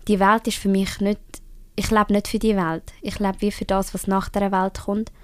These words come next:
Und es gibt mir Hoffnung, es gibt mir eine positive Einstellung zum Leben und einen Halt vor allem. Weil ich bin so wie nie hoffnungslos. Und ich weiss immer, ja. Und es, eben, es macht mich einfach besser. Ich, ich spende mehr wegen der Religion. Ich,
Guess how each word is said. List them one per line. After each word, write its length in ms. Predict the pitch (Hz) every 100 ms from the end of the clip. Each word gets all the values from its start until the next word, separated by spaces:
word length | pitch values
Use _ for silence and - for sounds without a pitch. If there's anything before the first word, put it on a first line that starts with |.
| - - -
Und 80 | 196
es 120 | 185
gibt 140 | - -
mir 160 | 180
Hoffnung, 380 | 202 202 214 208 -
es 160 | -
gibt 140 | - 185
mir 80 | 180
eine 140 | 180
positive 840 | 175 - 196 190 - 185 180 175 175 - - - - -
Einstellung 440 | 208 214 - 214 -
zum 140 | 214
Leben 240 | 208 202 208
und 160 | 185
einen 240 | 180 170 185
Halt 320 | 180 175 -
vor 160 | -
allem. 280 | - - 202 - - - - - - -
Weil 140 | 190
ich 100 | 180
bin 120 | -
so 140 | - 185
wie 120 | 196
nie 220 | 202 202
hoffnungslos. 720 | 190 190 - 185 - 240 208 - - - - - - - -
Und 80 |
ich 80 | 190
weiss 280 | 185 180 -
immer, 300 | - 196 190 190 -
ja. 260 | 175 170 - - -
Und 200 | 202 202
es, 80 | 208
eben, 340 | 226 254 - 269
es 100 | 247
macht 180 | 220 214
mich 80 | 220
einfach 160 | 214
besser. 340 | - 202 - 202
Ich, 80 | 196 - -
ich 120 | -
spende 440 | - - 202 208 202
mehr 240 | 202 196
wegen 140 | 202 -
der 100 | 190
Religion. 460 | 190 190 - 180
Ich, 160 | 185 -